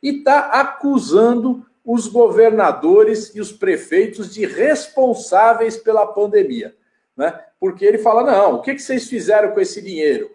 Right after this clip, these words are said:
Onde vocês gastaram esse dinheiro? Eu mandei o dinheiro, mas vocês não gastaram direito."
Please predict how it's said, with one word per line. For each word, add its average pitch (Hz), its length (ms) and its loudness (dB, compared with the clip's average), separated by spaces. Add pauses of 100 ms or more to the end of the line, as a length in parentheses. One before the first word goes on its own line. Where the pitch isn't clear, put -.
(160)
Onde 262 220 0
vocês 240 240 -4
gastaram 208 540 2
esse 190 240 -4
dinheiro? 165 400 -4
Eu 294 140 0
mandei 247 400 -2
o 220 60 -6
dinheiro, 175 440 -2
mas 190 200 -6
vocês 226 680 0 (160)
não 214 160 -6
gastaram 180 600 0
direito." 151 480 -10